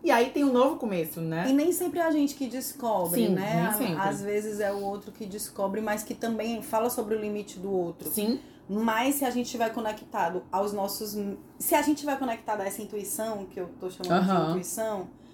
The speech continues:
Speaker 2: porque no fundo, no fundo, eu a-, eu acredito que a gente sabe de algumas coisas, porque a-, se a gente se conectar com quem a gente é de verdade,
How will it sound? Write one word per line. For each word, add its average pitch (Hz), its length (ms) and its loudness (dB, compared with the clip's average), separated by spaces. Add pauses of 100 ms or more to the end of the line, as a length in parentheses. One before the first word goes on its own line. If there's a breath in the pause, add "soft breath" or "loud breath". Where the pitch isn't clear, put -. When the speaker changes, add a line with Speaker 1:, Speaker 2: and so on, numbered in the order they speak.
(240 loud breath)
Speaker 2:
porque 254 260 0
no 262 120 4
fundo, 320 300 0
no 277 100 4
fundo, 277 680 2 (580 loud breath)
eu 226 180 2
a-, 220 320 2
eu 226 140 4
acredito 214 480 2
que - 120 -4
a 208 120 4
gente 240 300 -2
sabe 240 600 4 (840)
de 185 120 -2
algumas 202 460 0
coisas, 226 340 2
porque - 260 -6
a-, 233 200 0
se - 160 2
a 247 80 8
gente 311 180 4
se - 100 -2
conectar 254 500 0
com 226 120 -10
quem 226 140 -4
a 214 80 -2
gente 208 340 -6
é 208 400 6
de 180 160 -8
verdade, 175 880 -4